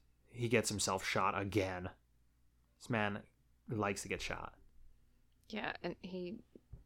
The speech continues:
Speaker 2: he wasted all of the ammo.
Speaker 1: Most of it. So they both crash. Arnold gets annihilated by a tractor trailer. A tanker truck, to be more specific.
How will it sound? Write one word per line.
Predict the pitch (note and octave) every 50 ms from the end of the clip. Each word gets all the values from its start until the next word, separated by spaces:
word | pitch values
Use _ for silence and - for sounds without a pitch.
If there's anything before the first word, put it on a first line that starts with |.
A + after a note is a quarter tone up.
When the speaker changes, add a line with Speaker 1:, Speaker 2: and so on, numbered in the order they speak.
| - - - - _ _ _ _ _ _ _ - - - - - - -
Speaker 2:
he | - F#3 - - G3
wasted | F#3 F3 F#3+ F#3+ G3+ G#3 - - F#3 E3+
all | - - D#3 F3 F#3+ G3 F#3
of | F3 E3+ E3+
the | E3+ E3+ - -
ammo. | F3 F#3 F#3 F3+ B2+ A2+ C3+ E3 - _ _ _ -
Speaker 1:
Most | A#2+ A#2+ C#3 E3+ E3+ - -
of | G2+ F2+
it. | F#2 F#2+ F#2+ - - - - - - _ _ _ _ - - - - _ _ _ - _ _ _ _ - _ _ _ _ _ - - - _ _ _ _ _ _ _ _ - - _ _ _ _ _ _ _ - -
So | - - D#3
they | C#3+ C#3+ C3+
both | A#2+ G#2 E3 E3 E3 D#3 -
crash. | - - B2 G2+ F2+ F2 D#2+ - - - - - - _ _ _ _ _ _ _ - _ _ _ _ _ _ -
Arnold | D3+ D3 D#3 E3 F3 F3+ F#3 F3+ - B2+
gets | C3+ C#3 C3 - - -
annihilated | D3+ D3 C#3+ C3+ C3 C3 C#3 C#3 C#3+ C#3+ C#3+ C#3 C3+ B2 A#2 A2+ A2+ G#2+
by | G#2 A2 G#2+ G#2
a | G#2+
tractor | - C3 A2+ A2 G#2+ - G#2+ G2
trailer. | - A#2+ A2 G2 F2+ D#2+ - - - - - - - - - -
A | B2+ A#2
tanker | - - C#3+ C#3 C3+ A#2 B2 G#2+
truck, | - - A2 F#2+ -
to | A2
be | G2 G#2 G#2
more | G2+ G2 G2
specific. | - - - G#2+ - - A2 G2 - F#2 F2 F2+ - -